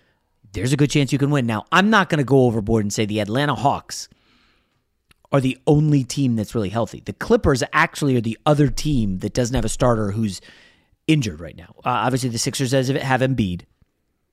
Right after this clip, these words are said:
He did not look like a hundred percent Sunday. The Nets have Harden. The Jazz, Mike Conley's hammy. The Nuggets have, uh, Jamal Murray and Will Barton,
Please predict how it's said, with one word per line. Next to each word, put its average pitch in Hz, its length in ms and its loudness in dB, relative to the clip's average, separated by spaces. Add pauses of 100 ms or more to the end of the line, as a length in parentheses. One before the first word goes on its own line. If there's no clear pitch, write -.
(320)
He 131 160 -2
did 123 160 2
not 123 220 0
look 117 120 -4
like 117 140 -4
a 104 60 -2
hundred 107 180 -2
percent 90 320 -8
Sunday. 85 300 -16 (360)
The 120 100 0
Nets 120 200 0
have 139 100 2
Harden. 117 380 0 (580)
The 143 80 0
Jazz, 123 340 2
Mike 131 260 -2
Conley's 113 400 0
hammy. 95 380 -4 (340)
The 123 80 0
Nuggets 143 340 0
have, 117 320 -2
uh, 110 380 -2
Jamal 131 320 2
Murray 117 380 2
and 131 280 0
Will 104 160 2
Barton, 98 420 -8